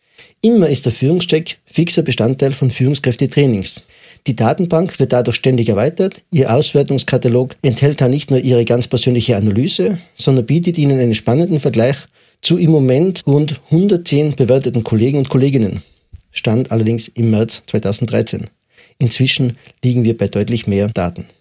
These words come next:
In der Zusammenfassung sehen Sie in einer anschaulichen Grafik auf einen Blick, wie Sie bewertet worden sind. So können Sie sehr schnell Ihre Kompetenzen in der Führung ablesen. Sichtbar werden auch jene Tätigkeitsbereiche,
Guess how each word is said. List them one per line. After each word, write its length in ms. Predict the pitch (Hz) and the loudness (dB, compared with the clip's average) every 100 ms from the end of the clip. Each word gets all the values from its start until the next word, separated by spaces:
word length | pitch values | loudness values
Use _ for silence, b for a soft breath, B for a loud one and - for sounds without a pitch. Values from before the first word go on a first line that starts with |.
| _ _ _ _ _ b b b b | _ _ _ _ _ b b b b
In 120 | b 165 | b 2
der 100 | 170 | 2
Zusammenfassung 800 | 151 180 233 165 113 - 170 190 | 2 2 2 0 0 0 -2 -4
sehen 300 | - 151 175 | -2 0 0
Sie 260 | 175 165 - _ _ - | 2 0 -2 _ _ -2
in 140 | 135 | 0
einer 240 | 123 120 | 0 0
anschaulichen 580 | 127 160 - 156 139 143 | 0 0 2 0 0 -2
Grafik 440 | 110 110 127 160 139 | 0 -2 -2 -2 -2
auf 120 | - | 0
einen 220 | 220 196 | 2 2
Blick, 340 | 147 - - - b b b | 0 -2 -6 -18 b b b
wie 100 | 156 | 0
Sie 140 | 180 160 | 0 2
bewertet 460 | 147 139 208 151 | 2 2 2 0
worden 220 | 123 110 104 | 0 0 0
sind. 360 | 101 95 - _ - | -2 -6 -12 _ -6
So 160 | - | -2
können 200 | 135 151 | 2 2
Sie 120 | 147 127 | 2 0
sehr 160 | 135 | 0
schnell 400 | - 120 143 175 | 0 2 2 0
Ihre 240 | 135 165 180 | 0 2 2
Kompetenzen 600 | 170 151 120 120 139 156 | 0 0 2 0 0 0
in 100 | 123 | 0
der 80 | 110 | 0
Führung 240 | - 143 | 0 -2
ablesen. 540 | 113 - 95 - - - _ _ _ _ | -2 -6 -6 -6 -10 -16 _ _ _ _
Sichtbar 600 | - - 175 175 185 208 - b b b | -4 0 0 0 0 0 -4 b b b
werden 200 | 139 139 | 0 2
auch 80 | 120 | 2
jene 300 | - 131 180 | 2 0 2
Tätigkeitsbereiche, 1000 | 175 175 165 151 151 - 127 135 135 | 2 0 0 -2 -2 0 2 2 0